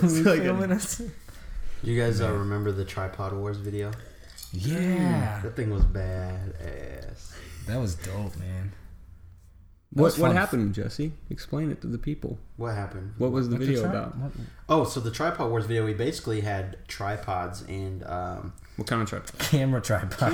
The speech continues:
Speaker 3: camera
Speaker 2: 'cause
Speaker 3: tripods, uh, and we were going around the school. We all had different settings, you know, different, um, kits and things like that on our, on our, uh, tripods, different settings, and, uh, we went around and basically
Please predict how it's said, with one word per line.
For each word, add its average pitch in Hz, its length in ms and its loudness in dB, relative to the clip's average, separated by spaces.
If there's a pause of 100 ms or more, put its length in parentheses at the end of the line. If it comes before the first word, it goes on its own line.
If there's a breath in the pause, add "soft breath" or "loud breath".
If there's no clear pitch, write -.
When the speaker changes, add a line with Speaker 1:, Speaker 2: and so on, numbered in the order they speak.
(120)
Speaker 3:
camera 139 140 4
Speaker 2:
'cause - 80 -2
Speaker 3:
tripods, 95 720 -4 (100)
uh, 98 300 -4
and 101 180 -2
we 107 80 -2
were 101 100 -2
going 107 240 -2
around 104 460 -2
the 101 60 -6
school. 101 600 -6 (300 loud breath)
We 123 100 0
all 143 100 2
had 131 120 2
different 117 320 -2
settings, 113 480 -2
you 110 60 -2
know, 104 100 -2
different, 98 420 -4
um, 92 340 -6
kits 117 320 -4
and 95 100 -6
things 101 160 -4
like 95 100 -6
that 98 160 -4
on 98 160 -2
our, 95 200 -6 (520 soft breath)
on 90 180 -4
our, 87 200 -6
uh, 87 140 -8
tripods, - 760 -8
different 98 280 -8
settings, 98 540 -8
and, 104 260 -4
uh, 101 220 -2 (240 loud breath)
we 113 80 -2
went 120 140 2
around 113 260 2
and 101 180 -2
basically 101 440 -4